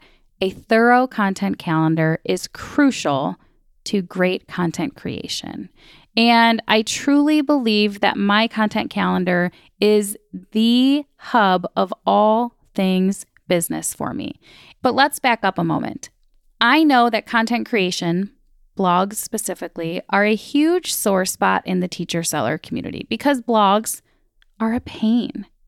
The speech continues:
They are not fun to write. They take a lot of time. There are a lot of parts involved, and it's just a huge headache when it comes down to it. So I've mentioned before, I have a love of all things systems. I love a good system,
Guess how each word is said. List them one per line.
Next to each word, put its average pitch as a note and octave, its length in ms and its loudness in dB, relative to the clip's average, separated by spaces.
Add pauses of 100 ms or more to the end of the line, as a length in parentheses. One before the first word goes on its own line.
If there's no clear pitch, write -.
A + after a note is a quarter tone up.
(100)
They G#3+ 120 0
are G#3 80 0
not F#3 260 -4
fun G3+ 220 -2
to A3+ 140 -6
write. C#4 360 2
They G3 120 -8
take - 240 -14
a E3+ 60 -6
lot C#3+ 200 -8
of - 80 -10
time. C4+ 600 2
There F#3+ 200 -2
are F3+ 40 0
a F#3 60 -2
lot F3 220 0
of F3 200 -8
parts C#4+ 380 0
involved, A#3 540 2 (460)
and B3+ 120 2
it's - 240 -4
just - 400 0
a G3+ 80 -2
huge A#3 420 -2
headache - 560 -6 (120)
when F#3+ 160 0
it - 100 -4
comes F3+ 260 -4
down F2 220 -6
to - 120 -12
it. - 160 -12
So - 280 0 (1000)
I've G#3+ 160 4
mentioned G3+ 380 2
before, B3 440 2
I A#3+ 140 2
have G#3 500 2
a G3 140 0
love G3 520 2 (200)
of G3 200 -4 (120)
all F#3 320 0
things F#3 520 -2
systems. - 840 -6
I G3 220 0
love F#3 340 2
a C#4 80 2
good D#4+ 240 0
system, C4+ 680 4